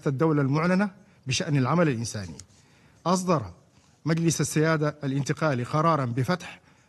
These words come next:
معبر أدري الحدودي مع دولة تشاد في خمستاشر أغسطس حسب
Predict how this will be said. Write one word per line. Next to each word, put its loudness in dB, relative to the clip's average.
معبر 0
أدري 2
الحدودي 2
مع 0
دولة 2
تشاد 0
في -8
خمستاشر -2
أغسطس -4
حسب -2